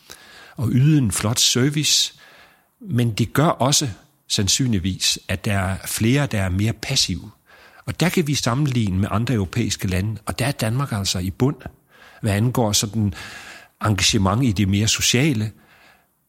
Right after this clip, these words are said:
engagement i sådan, øh, at diskutere foreningen. Øh, ikke i samme grad i forhold til frivillige, men stadigvæk, vi er ikke i top der. Så, så det er den ulempe, hvis de bliver for meget service, vi tilbyder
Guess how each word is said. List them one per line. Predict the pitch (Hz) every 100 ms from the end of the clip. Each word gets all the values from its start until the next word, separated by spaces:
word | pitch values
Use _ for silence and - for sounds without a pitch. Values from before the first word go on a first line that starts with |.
| -
engagement | 110 98 - 110 101 117 -
i | 107 104 98
sådan, | - 107 85 98 92 87 87 85
øh, | 82 90 82
at | 90
diskutere | 101 - - 135
foreningen. | 110 110 143 151 104 85 98 - _ - - - - - -
Øh, | - 107 - -
ikke | 113 185 220
i |
samme | 156 151 180
grad | - 165
i | 120
forhold | - 143 107
til | -
frivillige, | 110 139 156 143 101
men | 98 107
stadigvæk, | - 127 175 151 -
vi | 101
er |
ikke | 123
i | 139
top | 131 139
der. | 95 85 101 - _ _ - - - - - - - _ -
Så, | - 147 131 120 113
så | 110 135
det | 147
er | 170
den | 180
ulempe, | - 190 160 139 120
hvis | 113 -
de | 123
bliver | 113 113
for | 127
meget | 113 117 151
service, | - - 143 165 170 - - - - - - -
vi |
tilbyder | 104 - 156 156 147 117 95 92